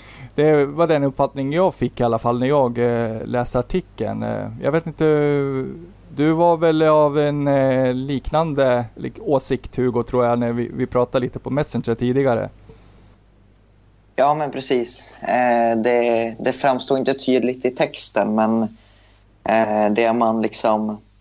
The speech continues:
Speaker 2: anar av det som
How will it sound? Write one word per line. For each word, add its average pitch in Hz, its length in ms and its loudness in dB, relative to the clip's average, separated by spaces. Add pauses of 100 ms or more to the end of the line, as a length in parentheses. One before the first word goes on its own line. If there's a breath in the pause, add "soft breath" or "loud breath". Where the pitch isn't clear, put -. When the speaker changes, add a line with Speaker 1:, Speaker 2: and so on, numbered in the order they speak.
(280)
Speaker 2:
anar 120 720 0
av 101 460 -2 (160)
det 101 420 0
som 101 400 -2